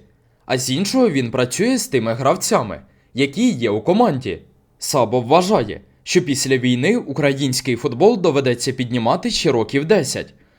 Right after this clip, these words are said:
оскільки дитячий спорт в Україні практично знищений. Гравець збірної України зацікавив Ліверпуль.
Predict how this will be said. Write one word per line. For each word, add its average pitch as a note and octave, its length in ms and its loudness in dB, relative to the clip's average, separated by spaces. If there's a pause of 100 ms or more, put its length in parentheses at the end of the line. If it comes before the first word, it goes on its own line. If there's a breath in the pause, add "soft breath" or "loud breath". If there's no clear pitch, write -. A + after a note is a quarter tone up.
(120 soft breath)
оскільки C3+ 480 0
дитячий C3 480 -2
спорт - 380 0
в C3+ 100 -10
Україні C3+ 500 0
практично C3 640 -4
знищений. D3 680 -2 (1300)
Гравець D3 600 0
збірної C3 600 0
України B2 600 0
зацікавив A2+ 640 -2
Ліверпуль. C3+ 520 0